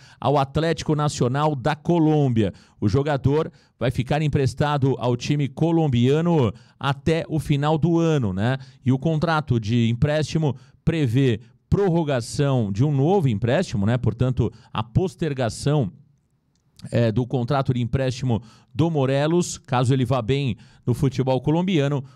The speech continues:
ou até mesmo a compra do jogador.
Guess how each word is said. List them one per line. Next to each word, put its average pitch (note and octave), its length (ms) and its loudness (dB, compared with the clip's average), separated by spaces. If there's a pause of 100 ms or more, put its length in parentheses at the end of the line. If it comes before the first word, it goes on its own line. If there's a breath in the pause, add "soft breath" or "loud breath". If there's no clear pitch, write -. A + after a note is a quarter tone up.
(100)
ou D3+ 160 0
até D3 220 0
mesmo C#3+ 400 0
a D3 60 -2
compra D#3+ 600 0
do C#3+ 300 0
jogador. C3+ 640 0